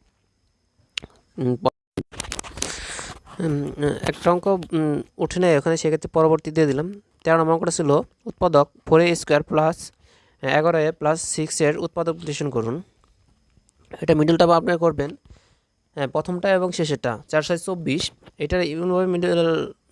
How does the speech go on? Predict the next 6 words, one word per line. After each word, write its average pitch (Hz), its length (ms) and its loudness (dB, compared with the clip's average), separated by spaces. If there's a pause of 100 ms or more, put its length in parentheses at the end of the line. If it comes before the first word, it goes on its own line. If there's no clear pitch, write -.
(120)
ভাগ 151 180 -2
করতে 180 220 -4
হবে 147 180 2 (680)
যেন 151 200 -2 (760)
যোগ 160 180 -2 (100)
করলে 175 220 -4